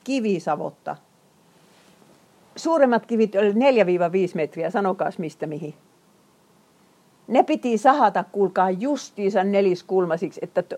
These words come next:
toinen kivi siihen päälle sitten hyvästi so-, osui. Ja, ja tota, ne piti kulettaa jostain, jostain, kuulkaa, Hiestä asti sinne Jerusalemiin.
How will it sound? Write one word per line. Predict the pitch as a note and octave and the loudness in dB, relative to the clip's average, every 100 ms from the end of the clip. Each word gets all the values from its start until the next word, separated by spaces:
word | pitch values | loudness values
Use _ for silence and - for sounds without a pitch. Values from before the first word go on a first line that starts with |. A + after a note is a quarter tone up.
| - | -2
toinen | G#3+ F#3+ E3 | 0 0 0
kivi | F#3 E3 D#3+ | -4 -4 -4
siihen | - E3+ D#3 | -4 -6 -2
päälle | E3+ D#3 D3 | 0 0 0
sitten | C#3+ - - - C#3+ - - | -6 -12 -12 -8 -10 -12 -12
hyvästi | F3+ D#3+ D#3 - C#3+ _ - - - - _ _ _ _ | -6 -2 -4 -6 -16 _ -20 -20 -20 -20 _ _ _ _
so-, | - - - - - | -4 -4 -4 -14 -4
osui. | A3 G#3+ E3+ | -2 -2 -2
Ja, | E3 E3 _ _ _ | -2 -2 _ _ _
ja | E3 | -4
tota, | F3+ F3 F#3 G3 _ _ _ _ _ _ _ | -2 0 -2 -4 _ _ _ _ _ _ _
ne | C#4 | 0
piti | D4 C4 B3+ A#3 | 2 0 -2 -2
kulettaa | - F#4 F4 F#3 - F3+ | 4 6 6 4 2 2
jostain, | D#3+ D#3+ F3 D3 D3+ D3 _ _ _ _ _ _ _ - | 2 0 -2 0 0 -2 _ _ _ _ _ _ _ -4
jostain, | D#4 - F#3+ E3 | -2 0 -2 0
kuulkaa, | F#3 F3 F3+ F#3 - - _ _ _ - - _ _ - | -2 2 2 0 -6 -20 _ _ _ -20 -20 _ _ -6
Hiestä | B3 C4 G3+ F#3+ E3 | -2 2 2 2 2
asti | E3+ - D#3+ | 0 -2 -8
sinne | - D#3+ | -10 -8
Jerusalemiin. | D#3 D#3 D3+ - C3+ A#2+ D#3 | -4 -4 -6 -10 -12 -14 -18